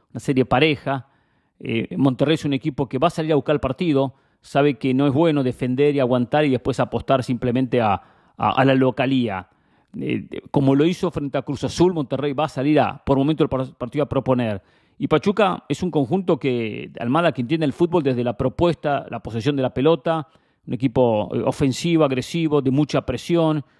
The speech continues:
de mucho compromiso colectivo, con una muy buena idea trabajada por el técnico uruguayo.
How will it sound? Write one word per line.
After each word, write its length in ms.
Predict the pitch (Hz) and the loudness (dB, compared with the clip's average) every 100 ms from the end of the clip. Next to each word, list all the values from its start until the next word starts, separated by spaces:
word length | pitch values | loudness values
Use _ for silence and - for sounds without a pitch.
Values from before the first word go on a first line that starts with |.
| _ - | _ -6
de 80 | 143 | -4
mucho 200 | 139 147 | 0 0
compromiso 520 | 135 117 139 - 123 | 0 0 0 0 0
colectivo, 760 | 123 117 185 165 151 147 127 _ _ _ _ | 0 0 0 2 4 2 -2 _ _ _ _
con 120 | 135 | 0
una 60 | 135 | 2
muy 160 | 151 | 4
buena 160 | 156 143 | 2 0
idea 160 | 135 135 | -2 -2
trabajada 500 | 123 117 - 139 120 | -2 -4 -2 -2 2
por 140 | 123 | 0
el 60 | 107 | 2
técnico 300 | 131 123 131 | 0 2 2
uruguayo. 600 | 139 175 160 147 147 | 4 4 4 0 -2